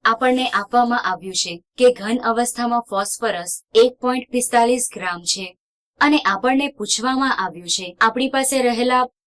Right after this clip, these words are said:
બધા જ ફોસ્ફરસનો ઉપયોગ થઈ જાય તે માટે આપણને કેટલા ગ્રામ ક્લોરીનની જરૂર છે, તેમજ એ પણ પૂછવામાં આવ્યું છે કે તેના કારણે કેટલા ગ્રામ ફોસ્ફરસ ટ્રાયક્લોરાઇડ ઉત્પન્ન થાય.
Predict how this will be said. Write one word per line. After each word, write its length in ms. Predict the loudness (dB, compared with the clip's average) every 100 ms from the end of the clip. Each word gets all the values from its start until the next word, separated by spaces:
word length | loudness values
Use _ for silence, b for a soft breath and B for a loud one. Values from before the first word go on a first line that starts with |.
| _
બધા 320 | -2 0 2 2
જ 160 | 0
ફોસ્ફરસનો 760 | -2 -2 -2 0 2 2 0 -4 -4
ઉપયોગ 440 | -6 4 4 4 -6
થઈ 240 | 0 0
જાય 320 | 0 -2 -4 -10 _
તે 180 | 2 4
માટે 300 | 2 2 0
આપણને 500 | 0 -2 -2 -4 -4
કેટલા 400 | -6 -10 0 0
ગ્રામ 240 | 2 0 -2
ક્લોરીનની 600 | -4 -10 -10 -8 -4 -4
જરૂર 340 | -4 -2 -2 -4
છે, 180 | -6 -8 -12 _
તેમજ 340 | 0 2 2 0 -2 -4
એ 100 | -2
પણ 220 | 0 0
પૂછવામાં 560 | 0 -2 0 0 0 0
આવ્યું 320 | -2 -4 -6
છે 160 | -6 -6 -10 _ _ _ _
કે 80 | -2 2
તેના 300 | 2 2 2
કારણે 400 | 0 0 0 0 0
કેટલા 420 | -2 -2 -2 -2
ગ્રામ 300 | -2 -2 -2 -4 _ _ _ _ _
ફોસ્ફરસ 680 | 2 2 2 -2 0 0 -2
ટ્રાયક્લોરાઇડ 960 | -6 -4 0 0 0 -4 -2 0 0 -2 _ _ _ -6
ઉત્પન્ન 480 | -6 -2 -2 -2 -8
થાય. 280 | -6 -6